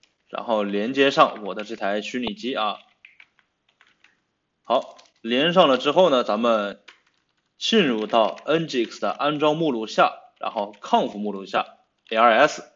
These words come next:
首页，你会发现这里呢有很多这种点儿conf结尾的啊，这里面所有的内容啊都能够被N G X进行一个读取，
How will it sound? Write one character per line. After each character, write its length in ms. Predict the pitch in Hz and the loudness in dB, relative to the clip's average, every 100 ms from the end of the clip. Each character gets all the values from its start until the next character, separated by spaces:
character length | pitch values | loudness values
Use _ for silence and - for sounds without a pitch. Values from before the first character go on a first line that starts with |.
| _ | _
首 240 | - 92 113 | -14 -8 -2
页， 320 | 156 - - _ _ _ _ _ | -2 -2 -10 _ _ _ _ _
你 120 | 127 | -4
会 100 | 180 | -2
发 240 | 202 196 196 | 6 8 8
现 200 | 208 139 | 4 4
这 140 | 190 | 4
里 140 | 135 | 4
呢 240 | 120 123 123 - _ | 2 2 0 -16 _
有 160 | 117 | -2
很 360 | 170 - 98 92 | -2 -2 -4 -2
多 200 | 117 156 | 0 0
这 100 | 143 | 0
种 240 | 117 117 | -6 -6
点 160 | 117 104 | -4 -4
儿 140 | - | -6
conf 380 | - 208 147 104 | -2 0 0 -4
结 160 | 101 110 | -6 -2
尾 200 | 143 101 | -2 -4
的 180 | 76 - _ | -10 -16 _
啊， 240 | _ 71 - _ _ _ _ | _ -12 -12 _ _ _ _
这 140 | 226 | 0
里 240 | 185 107 98 | 0 -2 -6
面 240 | 104 131 | -4 -4
所 340 | 131 - 107 | -6 -12 -2
有 80 | 196 | 0
的 140 | 131 101 | 0 -2
内 100 | 117 | -6
容 180 | 92 | -6
啊 200 | 90 92 - | -8 -10 -4
都 180 | 190 208 | 0 0
能 160 | 123 101 | -2 -4
够 160 | 113 | -4
被 220 | 98 110 | -4 -8
N 240 | 101 131 156 | -6 -8 -6
G 200 | 123 101 | -6 -8
X 300 | - 90 - | -12 -14 -14
进 180 | - 107 | -14 -10
行 100 | 101 | -8
一 40 | |
个 100 | 104 | -10
读 260 | 104 104 160 | -10 -8 -8
取， 280 | - 92 | -6 -12